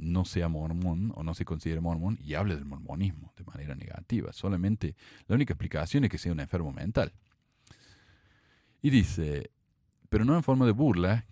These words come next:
quizás deberías buscar ayuda profesional. No estoy tratando de burlarme de ti. Si tienes un buen trabajo en usa, Utah, entonces puedes darte el lujo de un buen psicólogo. Mira, si la iglesia no te funcionó, está bien, pero debes buscar lo que te haga feliz.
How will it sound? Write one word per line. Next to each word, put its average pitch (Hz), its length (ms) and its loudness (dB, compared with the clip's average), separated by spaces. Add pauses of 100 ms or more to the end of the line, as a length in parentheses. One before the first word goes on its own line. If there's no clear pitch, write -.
quizás 147 360 2
deberías 117 380 4
buscar 101 320 0
ayuda 95 320 2
profesional. - 800 -8
No 107 140 0
estoy 120 180 0
tratando 104 420 2
de 92 60 4
burlarme 85 420 0
de 76 120 -4
ti. 143 420 0
Si - 200 -10
tienes 107 380 2
un 101 100 0
buen 104 160 2
trabajo 95 440 0
en 85 160 -2
usa, 156 480 -2
Utah, 90 420 0
entonces 117 520 0
puedes 160 320 0
darte 127 260 0
el 87 120 2
lujo 98 260 0
de 92 80 2
un 90 80 0
buen 90 160 0
psicólogo. 67 640 -8 (100)
Mira, 98 300 0 (340)
si - 140 -2
la 87 80 2
iglesia 113 280 0
no 117 80 2
te 113 120 0
funcionó, 90 440 -2
está 110 200 0
bien, 117 280 2
pero 78 220 -4
debes 98 180 2
buscar 87 320 -2
lo 104 100 0
que - 120 -4
te 85 140 -4
haga 95 160 -2
feliz. 76 580 -10